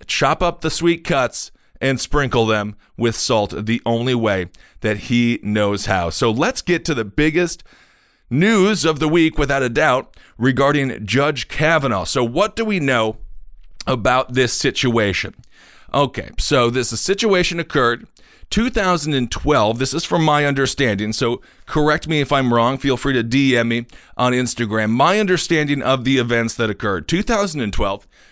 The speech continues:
Christine Blasey Ford, she was in therapy with her husband, and she mentioned this sexual assault that occurred when she was fifteen and, uh, and Kavanaugh was seventeen.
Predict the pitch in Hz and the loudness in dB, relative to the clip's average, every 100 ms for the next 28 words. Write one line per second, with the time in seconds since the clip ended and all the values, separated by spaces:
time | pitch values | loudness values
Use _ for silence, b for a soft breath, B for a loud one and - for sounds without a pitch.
0 | b - 180 - 190 175 117 139 156 156 | b 0 0 2 -2 -2 0 2 2 0
1 | 147 - 131 123 135 147 135 170 175 - | -4 -2 2 2 2 0 0 -2 -2 -2
2 | 92 90 - - - b b b 131 139 | -2 -4 -10 -16 -20 b b b -2 2
3 | 175 127 107 98 101 104 - B B - | 0 0 -2 -2 -6 -8 -18 B B -4
4 | 180 - 180 180 190 170 143 139 117 139 | -2 0 2 2 0 -2 -4 -6 -2 -2
5 | - 143 123 - 127 131 - 117 113 - | 0 -2 -2 0 2 2 2 0 0 -2
6 | 131 127 - 151 113 123 B B - 135 | -4 -2 0 2 0 -4 B B -2 0
7 | - 143 160 175 170 - - 110 110 139 | 2 2 2 0 -2 -4 -2 -2 -2 -8
8 | b b b - 127 123 123 113 113 110 | b b b -2 2 2 0 0 2 2
9 | 110 120 110 151 165 135 104 120 - b | 0 -2 -2 -2 0 0 -2 -2 -8 b
10 | b b 131 147 - 214 185 131 - 85 | b b 0 0 2 0 0 -2 -4 -8